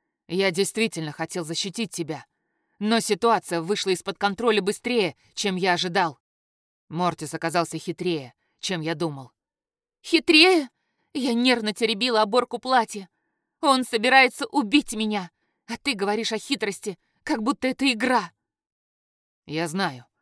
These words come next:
это звучит жестоко», согласился Кайлан, осторожно беря меня за плечи. «Но я не оставляю попыток найти выход. Ещё есть время до начала ритуала. Возможно, мы сможем что-то придумать». «Время?»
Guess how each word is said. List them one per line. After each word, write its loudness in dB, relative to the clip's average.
это 4
звучит -4
жестоко», -2
согласился -2
Кайлан, 0
осторожно 0
беря -2
меня -2
за 0
плечи. -2
«Но -6
я -2
не 0
оставляю 0
попыток -10
найти -2
выход. -2
Ещё -2
есть 0
время 0
до -2
начала 0
ритуала. -4
Возможно, 0
мы -4
сможем -4
что-то -2
придумать». -4
«Время?» 0